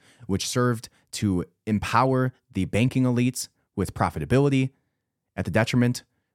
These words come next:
of your sons' lives. All of this was pre-planned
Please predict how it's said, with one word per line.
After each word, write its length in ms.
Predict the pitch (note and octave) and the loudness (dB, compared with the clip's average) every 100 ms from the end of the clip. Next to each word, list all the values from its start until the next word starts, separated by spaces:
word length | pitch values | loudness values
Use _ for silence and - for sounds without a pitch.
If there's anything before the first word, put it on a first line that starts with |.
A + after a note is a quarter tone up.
| - | -8
of 120 | E2+ | -4
your 120 | F2 | -2
sons' 320 | - F2+ C#2+ | -2 -4 -4
lives. 480 | E2 G2 A2+ A#2+ - _ _ _ _ _ _ _ _ _ _ _ _ _ _ _ _ _ _ _ _ _ _ _ _ _ - | -2 0 0 -4 -10 _ _ _ _ _ _ _ _ _ _ _ _ _ _ _ _ _ _ _ _ _ _ _ _ _ 0
All 240 | C#3+ E3 | 2 4
of 120 | C3+ C#2 | 0 -2
this 280 | A#1+ - - | -8 -8 -6
was 140 | F#2+ | -6
pre-planned 760 | - - C3 - F#2+ - - | -4 0 0 0 -8 -8 -14